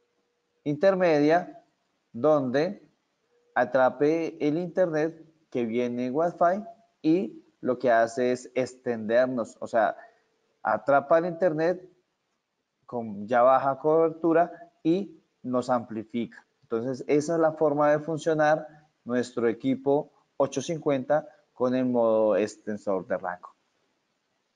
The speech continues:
Como les estaba hablando anteriormente, esta es la aplicación que se llama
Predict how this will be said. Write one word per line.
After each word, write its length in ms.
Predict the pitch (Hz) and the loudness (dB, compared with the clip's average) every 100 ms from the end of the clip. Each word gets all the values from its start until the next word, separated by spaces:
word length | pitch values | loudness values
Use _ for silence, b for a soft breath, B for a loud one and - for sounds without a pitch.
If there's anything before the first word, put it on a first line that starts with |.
| _ _ _ _ _ _ B B B B B | _ _ _ _ _ _ B B B B B
Como 220 | - 127 131 | -2 0 0
les 140 | 123 | -2
estaba 420 | 127 123 156 185 | -6 -2 0 0
hablando 320 | 180 160 143 | 0 0 0
anteriormente, 1040 | 143 139 120 117 120 147 127 107 131 139 - | -2 -2 0 0 0 0 0 0 0 -2 -2
esta 320 | 139 131 143 | -2 0 0
es 60 | 143 | 2
la 100 | 143 | 2
aplicación 600 | 143 123 117 - 185 - _ _ _ _ _ _ _ _ | 0 -2 -2 -2 -4 -6 _ _ _ _ _ _ _ _
que 80 | 117 | -10
se 180 | - 104 | -4 -2
llama 600 | 101 98 98 98 - | 0 0 -2 -4 -10